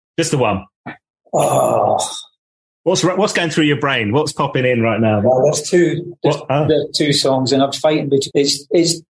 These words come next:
Speaker 2: Tube Station because of the impact it had on me when I heard it that first time. I'd never heard anything like that. And someone writing about someone being murdered in a tube station and making it a piece of art.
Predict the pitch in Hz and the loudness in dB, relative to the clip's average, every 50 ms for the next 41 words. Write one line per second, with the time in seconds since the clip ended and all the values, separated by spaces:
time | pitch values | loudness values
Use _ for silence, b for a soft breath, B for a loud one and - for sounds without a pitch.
0 | _ _ _ _ _ - - 175 175 - - - 131 123 110 - 135 131 117 - | _ _ _ _ _ -2 0 0 0 0 0 0 0 0 0 0 -2 -2 -4 -4
1 | - 139 135 - 147 143 151 147 - 143 143 143 143 143 135 117 - - - - | -4 -4 0 0 0 0 0 0 2 0 0 0 -2 -2 -2 -2 -2 -2 -2 -2
2 | - - 143 135 - 139 127 120 123 120 123 120 120 - - _ - 143 147 127 | 0 0 0 0 0 0 -2 0 0 2 2 2 0 -2 -6 _ -2 0 0 2
3 | 127 120 135 135 135 131 127 127 123 127 120 - - - 139 123 - - - 139 | 2 2 2 2 2 2 0 0 0 0 0 0 0 0 -2 0 0 -2 -2 -2
4 | 131 123 131 139 123 139 151 165 151 135 139 131 135 127 120 117 120 120 120 113 | 0 0 0 0 0 0 0 0 2 2 2 2 2 2 2 2 2 2 2 2
5 | 117 - 123 113 123 123 123 127 120 - - - 135 131 - - - - _ - | 0 0 0 0 0 2 2 2 2 2 0 -2 -4 -4 -4 -8 -12 -16 _ -6
6 | - - 175 170 165 156 156 147 139 131 143 143 139 139 139 131 135 127 120 147 | -2 -2 0 2 2 0 0 0 0 2 2 2 2 0 -2 -2 -4 -2 0 0
7 | 131 127 127 127 - - - - - 147 139 127 139 139 131 120 139 131 127 127 | 2 2 0 0 -2 -4 -2 -2 0 0 0 2 2 2 2 2 2 2 2 2
8 | 123 123 127 143 147 139 135 - 120 120 117 127 127 120 127 131 - - 143 135 | 2 2 0 0 0 0 0 0 0 0 0 0 -2 -2 -2 -2 -2 -2 -2 -2
9 | - - - 139 120 117 - - 127 117 123 123 127 131 139 135 135 - - 262 | -2 -2 0 0 2 2 2 0 0 0 0 2 2 2 2 2 0 0 0 0
10 | 131 - - - - 135 127 - - 123 113 131 120 110 98 - | 0 0 0 -2 -2 0 0 -2 -2 -2 0 0 2 2 0 0